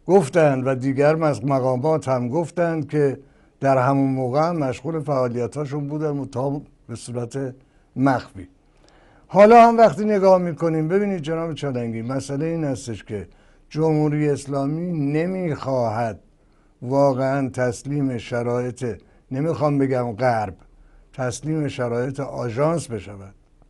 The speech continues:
آژانس اتمی وظیفه داره که نظارت بکنه، بازرسی بکنه، بازرسی‌های سرزده انجام بده.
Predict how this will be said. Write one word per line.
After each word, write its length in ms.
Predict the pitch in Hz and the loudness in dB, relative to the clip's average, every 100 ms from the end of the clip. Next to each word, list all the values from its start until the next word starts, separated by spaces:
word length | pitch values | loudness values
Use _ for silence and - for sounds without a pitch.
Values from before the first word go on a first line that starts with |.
| _ _ _ _ - - - | _ _ _ _ -20 -16 -2
آژانس 460 | 151 165 196 165 | 2 4 4 4
اتمی 560 | 190 160 139 143 131 123 | 0 0 0 -2 -2 -2
وظیفه 560 | 120 131 123 135 147 | -2 -2 -2 -4 -2
داره 400 | 139 131 120 110 | 0 0 0 -4
که 140 | 98 113 | -6 -6
نظارت 560 | 123 135 139 135 147 | -4 -2 0 2 0
بکنه، 420 | 139 143 139 139 135 | -2 -8 -6 -6 -6
بازرسی 800 | 123 131 131 113 117 110 139 | -4 0 2 0 -6 -8 -8
بکنه، 440 | 143 135 135 131 127 | -6 -8 -8 -8 -6
بازرسی‌های 680 | 127 131 123 117 117 127 127 | -2 -2 -2 -8 -8 -6 -6
سرزده 600 | 139 127 120 117 117 147 | -4 -4 -4 -6 -4 -4
انجام 420 | 147 135 139 131 | -2 -4 -6 -6
بده. 300 | 135 127 | -8 -10